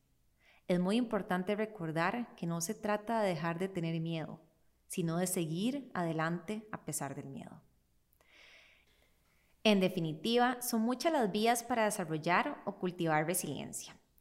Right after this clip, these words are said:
Hoy vimos tres estrategias y las quiero recordar para que las tengan presentes. La primera estrategia es cómo podemos hacer una pausa y evaluar las historias que nos estamos contando,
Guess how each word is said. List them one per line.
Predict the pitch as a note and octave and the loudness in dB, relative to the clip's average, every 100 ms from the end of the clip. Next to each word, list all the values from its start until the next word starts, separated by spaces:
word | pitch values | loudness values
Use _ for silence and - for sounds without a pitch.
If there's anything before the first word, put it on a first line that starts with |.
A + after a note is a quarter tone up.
| _ _ _ | _ _ _
Hoy | F#3+ | 2
vimos | G3 F#3+ - | 2 2 0
tres | A#3 A#3 | 2 2
estrategias | C#4 - F#3 - C#3+ - - - - _ | 2 -2 -4 -2 -4 -4 -8 -10 -12 _
y | E3 | -4
las | D3+ - | -2 -2
quiero | D3+ E3 | -4 0
recordar | A3+ F#3+ E3 E3+ G#3+ | 0 -2 0 0 0
para | A#3 G3+ | 0 -2
que | E3 | -4
las | D3 | -6
tengan | C3+ D#3 D#3 | -6 -6 -6
presentes. | D3 - - - - - - _ _ _ _ | -8 -10 -12 -12 -12 -12 -14 _ _ _ _
La | E3 | -4
primera | F3 E3 F3 C4 | 0 2 4 2
estrategia | D4 C#4 G#3 F#3+ G3+ G3+ G3 - - _ _ F#3+ | 0 -2 0 0 -2 -6 -8 -18 -20 _ _ -6
es | - | -2
cómo | G3 G#3 G#3 | 0 0 0
podemos | A#3 G3+ G3+ G3+ | 2 2 2 -2
hacer | F#3+ F3+ | -2 -2
una | G3 F3 - | -2 -4 0
pausa | G3 A3+ B3 B3+ A#3+ - | 4 4 2 -4 -6 -4
y | F#3 | -2
evaluar | E3+ D#3+ D#3+ F3+ G#3+ A3+ - - _ - | 0 0 2 2 2 -2 -12 -20 _ -6
las | E3 | -6
historias | D#3+ E3 E3 - | -4 -4 -4 -2
que | G#3+ | -2
nos | F3+ | -2
estamos | E3 D#3 E3 D#3+ | -4 -6 -6 -6
contando, | E3 D#3 D#3+ D#3 D#3 | -8 -6 -6 -6 -8